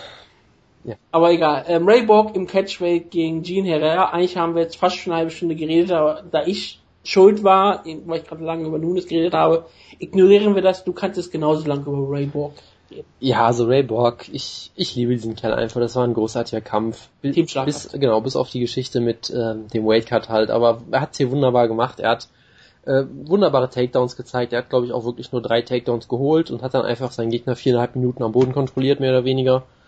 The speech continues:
Speaker 1: Das ist auch wieder sehr beeindruckend, dass er diese Takedowns erstens holt und zweitens die Gegner auch am Boden halten kann. Und am Boden ist er halt, er hat diesen wunderbar aggressiven Grappling-Stil, äh, wo er aber auch nie, sag ich mal,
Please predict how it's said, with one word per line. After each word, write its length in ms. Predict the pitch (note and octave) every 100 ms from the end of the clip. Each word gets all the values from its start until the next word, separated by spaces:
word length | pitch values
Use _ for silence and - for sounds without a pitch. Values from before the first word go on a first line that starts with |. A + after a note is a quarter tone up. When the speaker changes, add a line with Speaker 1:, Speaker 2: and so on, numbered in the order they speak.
| _ _
Speaker 1:
Das 160 | - G#2
ist 160 | G#2 D3
auch 140 | A#2
wieder 180 | A#2+ A2+
sehr 180 | A2+ A#2+
beeindruckend, 640 | A#2 A#2 B2+ B2+ C3 C3
dass 160 | A#2+ C3+
er 60 |
diese 240 | A#2 A2+ A#2+
Takedowns 400 | D3 D3 B2+ B2
erstens 420 | C3 - C3 -
holt 240 | D3+ E3+
und 140 | C3+ C3
zweitens 340 | C3 B2 B2+
die 80 | C3+
Gegner 160 | C3 A#2+
auch 100 | A2+
am 100 | A2
Boden 240 | A#2 G#2+
halten 260 | A2 C3 D#3
kann. 260 | E3 F3 - _ _ _ -
Und 100 | C#3+
am 100 | C3+
Boden 240 | B2+ D3+
ist 160 | D3 -
er 60 | C3
halt, 280 | C3 C3
er 140 | - D3
hat 100 | D#3+
diesen 220 | C#3 C3
wunderbar 400 | B2+ D3 A#2+ A2
aggressiven 560 | B2 A#2+ A2 C#3 B2 A2+
Grappling-Stil, 800 | A#2+ - B2 - C3 B2 B2 B2+ _ _ _ _ -
äh, 160 | C3 A#2+
wo 120 | A2+ B2+
er 80 |
aber 240 | A2+ B2 A#2+
auch 160 | B2+
nie, 320 | B2+ C3 C#3 B2+
sag 180 | B2+
ich 120 | A#2+ B2+
mal, 600 | A#2 A#2 A#2 - A2+